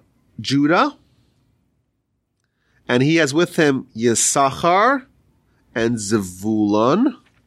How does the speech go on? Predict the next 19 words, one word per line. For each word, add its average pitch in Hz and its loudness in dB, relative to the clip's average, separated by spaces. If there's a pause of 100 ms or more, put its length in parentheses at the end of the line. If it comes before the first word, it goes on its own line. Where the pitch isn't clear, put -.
(1500)
And 123 0
then 139 0
there's 127 0
Ruvain. 107 2 (460)
So - -10
wait, 92 -8
they 120 0
are 113 0
in 113 -4
the 101 -4 (140)
east. - -4 (1300)
And 104 -2
then 120 2
in 110 -2 (1000)
the 98 -8
south, - -2 (320)
you 107 -2
have 92 -2
Ruvain 147 0